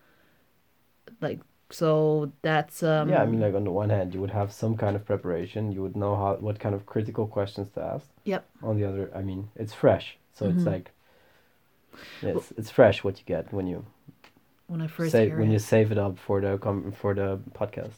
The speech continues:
Speaker 1: Well, that's what happened with Rafi. I mean, that was the lesson I learned from the podcast I did with Rafi. I was like, "Okay, we talked about play," and this was, like, a conversation where we were just, like, sorta getting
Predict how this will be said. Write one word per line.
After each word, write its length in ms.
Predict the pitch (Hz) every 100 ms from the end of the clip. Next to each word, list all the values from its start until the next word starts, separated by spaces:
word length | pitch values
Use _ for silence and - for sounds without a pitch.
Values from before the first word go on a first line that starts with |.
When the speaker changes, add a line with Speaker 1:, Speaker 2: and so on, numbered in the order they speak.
| _
Speaker 1:
Well, 100 | 208
that's 160 | 220 233
what 120 | 254
happened 280 | 208 302 220
with 240 | 185 165 -
Rafi. 520 | 151 185 - 139 147
I 20 |
mean, 140 | 180 175
that 180 | 175
was 200 | 175 170 - _ _ -
the 80 |
lesson 320 | 165 170 170 165
I 60 |
learned 280 | 160 156 151
from 300 | - 156 151
the 160 | 156 151
podcast 420 | - 147 160 151
I 40 |
did 180 | 151 151
with 100 | 143
Rafi. 460 | 156 151 - 139 139 - - - -
I 420 | - 160 160 151 123 - _ _ _ _
was 680 | 170 175 160 - - - - - _
like, 220 | - 139 -
"Okay, 280 | 262 - 160
we 160 | 160
talked 320 | 160 170 156
about 320 | 160 156 151 - -
play," 680 | - 233 220 220 226 190 -
and 420 | 156 156 151 151 - - - - _
this 140 | - 190
was, 220 | 196 180
like, 160 | 175 160
a 80 |
conversation 600 | 165 - 175 170 175 160 160
where 160 | 170
we 140 | 156 160
were 120 | 160
just, 200 | 170 -
like, 140 | 170 - _ _ _ -
sorta 520 | - - 208 196 190
getting 580 | 160 160 175 170 165 156